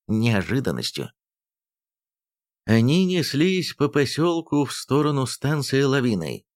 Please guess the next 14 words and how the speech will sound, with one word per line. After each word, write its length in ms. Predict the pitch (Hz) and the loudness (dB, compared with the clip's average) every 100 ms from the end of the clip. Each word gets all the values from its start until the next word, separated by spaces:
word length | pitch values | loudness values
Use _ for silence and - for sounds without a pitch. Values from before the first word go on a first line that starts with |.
| _ | _
рубя 420 | - 78 98 117 | -4 -2 0 2
направо 580 | 123 117 - 87 110 107 | 2 0 0 0 2 2
и 100 | 113 | 2
налево 420 | 110 104 113 113 | 2 2 2 2
выскакивающих 1120 | 107 107 - - 110 - 107 104 104 - 101 - | 0 -2 -4 -2 -2 0 0 2 2 0 -4 -2
в 40 | |
суматохе 640 | 95 90 80 127 139 - 131 | -4 -2 -2 -2 -2 -4 -4
красноармейцев. 920 | - 95 - 78 67 57 - - - _ _ _ _ _ _ | -2 -2 -2 -4 -2 -6 -8 -10 -12 _ _ _ _ _ _
С 120 | 87 85 | -4 -2
грехом 400 | 82 78 123 131 | -2 0 0 0
пополам 460 | - 113 104 120 | 0 2 2 0
удалось 420 | 143 110 101 135 | 0 0 0 -2
организовать 640 | 123 98 101 98 80 80 95 | -2 -2 -2 0 0 -2 -2
оборону, 640 | 92 71 78 123 151 120 | -4 -2 -2 0 -2 -4